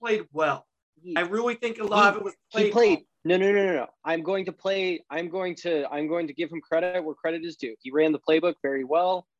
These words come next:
Speaker 2: He could not make a throw on third down when they needed it, and that was tough.
Speaker 1: But that's not
Speaker 2: Um,
Speaker 1: he can't
Speaker 2: and
Speaker 1: throw. He made some really good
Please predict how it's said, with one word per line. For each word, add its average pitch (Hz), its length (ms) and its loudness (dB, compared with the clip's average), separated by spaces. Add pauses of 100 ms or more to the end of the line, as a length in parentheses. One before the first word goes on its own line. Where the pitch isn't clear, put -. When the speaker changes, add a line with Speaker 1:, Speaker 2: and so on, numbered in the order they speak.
(360)
Speaker 2:
He - 220 -12
could 165 220 -6
not 175 140 -2
make 156 160 -2
a 156 60 -6
throw 147 260 -2
on 139 200 -6
third 135 220 -6
down 147 500 -4 (220)
when 131 220 -8
they 120 120 -8
needed 147 280 0
it, 143 240 0 (400)
and 131 160 -6
that 143 320 -4
was 127 220 -8
tough. - 260 -12 (540)
Speaker 1:
But 277 120 2
that's 131 100 4
not - 160 0
Speaker 2:
Um, 285 80 2
Speaker 1:
he 233 160 0
can't 247 280 -2
Speaker 2:
and 135 160 2
Speaker 1:
throw. 226 240 4
He 175 160 -4
made 247 220 -6
some 226 160 -12
really 240 220 -8
good 220 180 -12